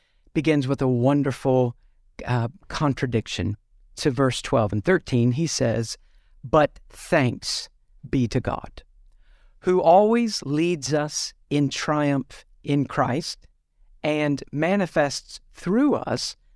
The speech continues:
the sweet aroma of the knowledge of him in every place. For we are a fragrance of Christ to God, among those who are being saved and among those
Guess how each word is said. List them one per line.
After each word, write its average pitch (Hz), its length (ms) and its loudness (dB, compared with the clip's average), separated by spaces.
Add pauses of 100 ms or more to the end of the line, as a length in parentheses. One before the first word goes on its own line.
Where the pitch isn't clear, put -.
(140)
the 175 100 -2
sweet 214 340 0
aroma 131 380 2
of 127 180 -2
the 139 100 2
knowledge 160 480 2
of 156 140 -2
him 104 360 -2 (300)
in 127 160 0
every 120 220 2
place. 127 440 0 (120)
For 175 500 0 (400)
we 185 300 2
are 170 320 2
a 123 80 -2
fragrance - 800 -4
of - 220 -8
Christ - 640 -6 (300)
to 185 120 -4
God, 208 440 2 (640)
among 156 360 4
those 135 320 0
who 147 100 0
are 131 80 4
being 117 260 -2
saved 101 540 -4 (560)
and 156 260 0
among 120 300 2
those 107 480 -2